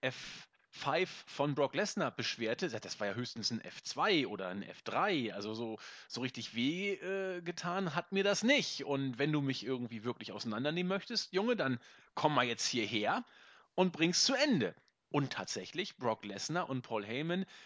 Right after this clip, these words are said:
kamen auch tatsächlich an den Ring. Dean Ambrose, wie ein Berserker, stürmte auf Lesnar zu. Der hat ihn aber fast abgefangen wie eine lästige Fliege, so wirkte das, um ihn dann, äh, in die Balustrade auch zu schmeißen. Sah ziemlich heftig aus, der Einschlag, aber auch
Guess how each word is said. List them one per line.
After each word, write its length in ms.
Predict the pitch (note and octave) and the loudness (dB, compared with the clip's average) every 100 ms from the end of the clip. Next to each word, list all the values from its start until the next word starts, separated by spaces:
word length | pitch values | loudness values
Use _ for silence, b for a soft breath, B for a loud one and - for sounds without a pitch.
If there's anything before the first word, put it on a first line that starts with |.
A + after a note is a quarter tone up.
| B | B
kamen 300 | - G#3+ B3+ | -2 2 2
auch 320 | - G#2+ G2 | 2 -2 -2
tatsächlich 580 | - G2+ - F#2+ - - | -6 -8 -8 -10 -12 -10
an 120 | G2 | -6
den 140 | F#2 G2 | -6 -4
Ring. 360 | G#2 A#2 C#4 - B B B B B _ - | -2 2 2 0 B B B B B _ 0
Dean 160 | F#3+ | 2
Ambrose, 540 | C#3+ G#3 A#3 A#3 A#3+ - | 4 4 6 6 4 -2
wie 280 | F#3 A3 - | -4 -4 -2
ein 240 | E3 E3+ - | 0 0 0
Berserker, 680 | C#3 C3+ B2 F#3 - G3+ | 2 2 4 2 2 -4
stürmte 680 | - - - C#4 C4 B3 D3 | -4 -4 2 4 4 2 2
auf 180 | D3 C#3 | 0 2
Lesnar 340 | C#3+ D3+ D3 B2 | 0 2 0 0
zu. 200 | - G#3+ | -2 0
Der 100 | E3+ | 2
hat 80 | |
ihn 80 | F3+ | 2
aber 260 | E3 D#3+ D3+ | 2 2 2
fast 280 | - F3 - | 0 -2 -2
abgefangen 540 | F#3+ - G3 F3 D#3+ | -6 -6 -6 -4 -2
wie 60 | D#3+ | 0
eine 80 | D3+ | 0
lästige 340 | E3+ - C3+ | 0 -2 -4
Fliege, 360 | - D4 F4 C#3+ | -4 -4 0 0
so 320 | A2 A2 G#2+ | 0 -4 -4
wirkte 280 | A#2+ A2+ A#2 | -4 -4 0
das, 280 | A#2 A3+ - B B B B | 2 2 -2 B B B B
um 120 | C#3+ | 0
ihn 120 | D#3+ | 2
dann, 260 | D#3+ E3 - | 2 0 -2
äh, 140 | C#3 C#3 | -2 -2
in 200 | C#3+ C3+ | 0 -2
die 200 | C3 C3+ | 0 -2
Balustrade 760 | A#2+ B2 A#2+ - C3 A3+ A3 | -2 -4 -4 -2 0 2 2
auch 180 | F#3 - | 0 -2
zu 160 | - G3 | -4 -4
schmeißen. 400 | G3+ G3+ G#3+ D3 | 0 0 0 0
Sah 120 | B2+ | 0
ziemlich 320 | - G3+ F#3 | 2 2 2
heftig 320 | G3+ - B2+ | 0 -2 -2
aus, 160 | A2+ B2+ | -2 -2
der 140 | A#2+ | -2
Einschlag, 420 | A#2 D3 - F3 C3+ | 0 0 2 0 2
aber 160 | B2+ | 0
auch 180 | C3 | 0